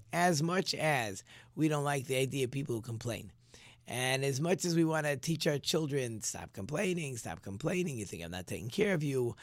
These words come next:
I know what's going on, complaining is not gonna help," as much as we do that, um, for the Jewish people at this point in their history,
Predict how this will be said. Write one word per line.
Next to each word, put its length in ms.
I 120
know 160
what's 180
going 340
on, 340
complaining 460
is 100
not 140
gonna 140
help," 300
as 100
much 140
as 120
we 120
do 160
that, 260
um, 220
for 140
the 100
Jewish 380
people 320
at 220
this 200
point 360
in 80
their 120
history, 540